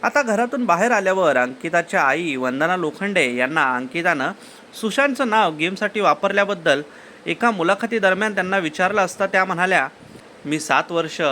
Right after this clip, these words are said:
सुशांतसोबत राहिले होते. तो मुलगा खूप छान होता. अंकिता त्याच्यावर खूप प्रेम करायची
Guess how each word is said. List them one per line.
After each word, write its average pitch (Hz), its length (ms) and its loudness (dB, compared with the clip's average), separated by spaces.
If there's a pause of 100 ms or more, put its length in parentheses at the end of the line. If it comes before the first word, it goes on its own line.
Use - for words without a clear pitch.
(140)
सुशांतसोबत 165 720 -4
राहिले 143 280 -2
होते. 135 400 -4 (460)
तो 143 80 -2
मुलगा 135 540 2
खूप - 300 -14
छान 147 180 0
होता. 127 280 0 (400)
अंकिता 185 480 0
त्याच्यावर 185 420 -4
खूप 190 220 -8
प्रेम 151 240 0
करायची 143 440 -2